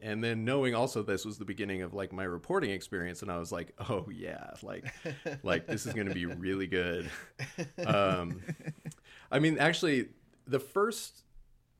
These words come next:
Speaker 1: the first moment of my reporting experience, which used to be the beginning of my profile, but then we, we cut it and decided to start with the concert.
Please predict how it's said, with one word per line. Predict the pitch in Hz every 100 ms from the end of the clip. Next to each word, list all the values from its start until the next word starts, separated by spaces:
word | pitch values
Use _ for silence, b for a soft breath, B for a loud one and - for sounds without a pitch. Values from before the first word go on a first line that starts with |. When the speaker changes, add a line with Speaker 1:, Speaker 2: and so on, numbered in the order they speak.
| _ _
Speaker 1:
the | 131
first | - - 233 233
moment | 127 110 107
of | 101
my | 98
reporting | 95 92 104 98
experience, | 95 85 - 90 90 87 - -
which | - 113 -
used | 123 165 -
to |
be | 110 101
the | 98
beginning | 98 95 98 98 95
of | 73 92 87 - - _
my | 98 87
profile, | - 110 120 135 156
but | 131 92
then | 98
we, | 95 90 73
we | 87 95
cut | - 98
it | 98
and | 87
decided | 90 - 92 87 82
to |
start | 85 - 92
with | 95
the | -
concert. | - 92 90 113 143